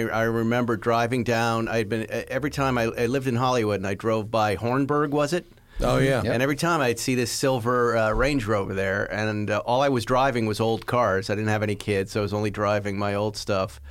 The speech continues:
Speaker 1: And I said, "I'm gonna go get that thing. I think that could be a good daily driver." <laughs> I'm starting to need a daily driver to drive through Hollywood.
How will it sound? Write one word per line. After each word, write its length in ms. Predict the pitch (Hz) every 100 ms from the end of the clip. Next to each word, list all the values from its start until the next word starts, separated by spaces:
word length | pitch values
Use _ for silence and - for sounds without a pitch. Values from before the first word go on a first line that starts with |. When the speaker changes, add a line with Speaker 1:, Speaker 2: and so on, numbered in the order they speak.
| - - - -
Speaker 1:
And 80 | 208
I 20 |
said, 160 | 220 165
"I'm 60 | 220
gonna 120 | 226
go 100 | 127
get 260 | 127 120 107
that 180 | 90
thing. 260 | - 98 92
I 60 | 98
think 220 | 147 139
that 220 | 127 -
could 240 | - 117 110
be 160 | 110
a 60 | 98
good 320 | - 110 98 - -
daily 440 | 107 110 107 104
driver." 600 | 101 101 101 95 90 - - - -
<laughs> 260 | - - -
I'm 180 | 120 110
starting 340 | - 180 175
to 20 |
need 160 | 147 135
a 40 |
daily 360 | 95 127 120 113
driver 340 | 107 104 101
to 80 | 95
drive 280 | 95 101 98
through 120 | 98
Hollywood. 480 | 98 98 98 92